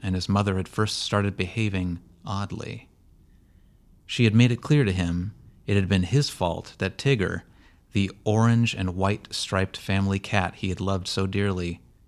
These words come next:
had been sent back to the pound. A few weeks earlier, Henry's own condition, a rare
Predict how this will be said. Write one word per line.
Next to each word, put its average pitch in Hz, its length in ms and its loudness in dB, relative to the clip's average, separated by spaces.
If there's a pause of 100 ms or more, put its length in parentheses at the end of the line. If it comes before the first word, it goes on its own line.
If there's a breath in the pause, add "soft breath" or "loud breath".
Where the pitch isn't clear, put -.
(140)
had - 140 -8
been 87 140 -4
sent - 300 -4
back 87 240 -6
to - 80 -14
the 90 100 -8
pound. 85 480 -8 (1500)
A 107 80 -6
few 131 300 2
weeks 120 320 2
earlier, 117 520 4
Henry's 113 500 4
own 107 220 6
condition, 95 540 0
a 98 120 -2
rare 104 480 4